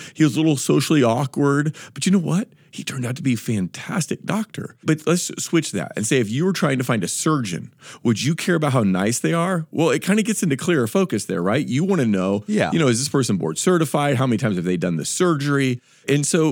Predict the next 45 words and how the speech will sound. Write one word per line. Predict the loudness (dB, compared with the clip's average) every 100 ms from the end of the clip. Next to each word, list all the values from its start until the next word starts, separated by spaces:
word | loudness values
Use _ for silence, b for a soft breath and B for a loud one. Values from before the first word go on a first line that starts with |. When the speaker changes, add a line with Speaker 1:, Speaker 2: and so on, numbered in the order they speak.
| 0
Speaker 1:
what | -2 -2
you | -2 -2
find | 0 2 4
out | 4 2 2
is | 0
that | 0 0
when | 2 0
it | 0
comes | 0 0 0
to | -2
your | 0 0
doctoring, | 0 0 -2 -4 -2 -2 0 0
as | 0
you | -2
think | -2 -2 -2
about | 0 0
it | -2
more | 0 0 2
and |
more, | 2 2
as | 0 -2
the | 0 2
issues | 2 2 2 2
that | 0
you're | 0 0
facing, | 0 0 0 0 -2 -2
health | -2 -2
issues | -2 -2 -2
you're | -2 -2
facing, | -2 -2 -2 -2
become | -2 -2
more | -2
serious, | -2 -2 0 0 -2
you | 0 2
want | 2 -2
somebody | -2 -2 0
who | 0
really | 0 0 2 4 2
knows | 2 2 2 2
what | 0
he | 0
or | 0
she | 0 -2
is | 0
doing. | -2 -4